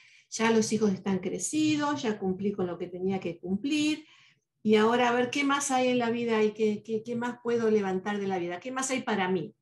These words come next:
¿no? Como una búsqueda de algo nuevo, algo que lo estimule, mientras que debajo está también esa crisis que todos vivimos en nuestra existencia, podemos decir una crisis existencial, de cuando los hijos se van de la casa, ¿no? De lo,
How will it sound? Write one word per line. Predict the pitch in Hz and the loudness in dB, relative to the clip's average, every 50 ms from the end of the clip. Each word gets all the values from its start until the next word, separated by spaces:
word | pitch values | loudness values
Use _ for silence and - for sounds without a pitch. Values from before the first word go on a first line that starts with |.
| _ _ _ _ _ _ _ | _ _ _ _ _ _ _
¿no? | - 233 262 262 | -6 -6 -6 -4
Como | - 233 220 214 208 202 - - - _ _ _ _ - | -2 0 2 2 0 0 -4 -12 -20 _ _ _ _ -4
una | 233 233 240 240 240 - _ _ _ _ _ _ _ _ _ _ _ _ _ _ _ _ _ | -2 -2 -2 -2 -4 -6 _ _ _ _ _ _ _ _ _ _ _ _ _ _ _ _ _
búsqueda | 220 214 240 247 233 - - - 208 180 170 165 | -2 0 2 2 0 0 -2 0 0 0 0 0
de | 170 185 | 0 0
algo | 190 196 190 190 | 0 0 0 0
nuevo, | 190 196 196 190 170 165 165 - - | 0 0 0 0 0 0 -2 -4 -4
algo | 180 185 196 196 - | -4 -2 -2 -4 -4
que | 202 185 175 | -6 -6 -6
lo | 170 170 | -6 -6
estimule, | - - 196 190 185 175 170 165 170 | -6 -4 -2 0 0 0 0 -2 -2
mientras | 165 180 175 - 196 185 185 | -2 -4 -4 -4 -6 -8 -6
que | - 190 | -4 -2
debajo | 185 185 214 214 220 220 - 302 | -2 -2 0 -2 -2 -2 -2 -6
está | 269 - - - 220 226 233 226 | -6 -6 -4 -2 0 0 0 -2
también | 247 254 254 226 202 190 190 196 214 233 - - - - - - - - | -4 -2 -2 0 0 0 0 0 -2 -4 -6 -10 -18 -20 -20 -20 -18 -6
esa | - 220 214 - 220 214 220 | -2 -2 0 0 0 -2 -2
crisis | - 254 262 277 269 262 - - 240 240 247 - - - - - - - - - - | -4 -2 0 0 2 0 0 -2 -2 -4 -4 -6 -8 -12 -18 -20 -20 -20 -20 -16 -8
que | - 226 | -6 -6
todos | - - 226 233 262 285 | -4 0 0 0 2 2
vivimos | 302 311 294 269 254 226 220 220 220 240 254 240 - - - - - - _ - | 0 0 0 0 2 4 4 4 4 2 0 -2 -6 -10 -16 -20 -20 -20 _ -4
en | 214 208 202 202 | -2 -2 0 0
nuestra | 190 202 - - - 262 | 0 -2 -4 -4 -8 -8
existencia, | 262 - 277 269 - - 214 190 185 185 - 214 220 - | -8 -8 -8 -8 0 2 4 4 4 4 4 2 2 2
podemos | - 170 170 180 190 190 | 0 -2 -2 0 0 0
decir | - - 190 | 0 0 -2
una | 190 185 185 | -2 -2 0
crisis | 208 214 214 220 220 214 214 - | -2 -2 0 0 0 0 0 0
existencial, | 202 196 - - 214 214 - 247 254 269 - 220 196 180 190 208 - - - - - - | -4 -6 -6 -6 -10 -6 -4 -2 -2 -2 -2 -2 -2 -2 -2 -4 -6 -12 -20 -20 -20 -10
de | - 214 | -10 -4
cuando | - 220 214 196 190 | 0 2 2 4 4
los | 190 190 - | 2 2 2
hijos | 220 214 220 214 | 0 0 0 -2
se | - 196 185 | -2 -2 -4
van | 185 180 175 | -2 -4 -4
de | 180 170 | -6 -6
la | 165 165 156 147 | -6 -6 -6 -6
casa, | - - - - - - - - 143 | -6 -6 -6 -6 -6 -10 -8 -6 -2
¿no? | 165 208 285 415 370 | 0 2 4 4 4
De | 190 175 | 4 4
lo, | 175 175 170 180 175 | 4 2 2 0 -2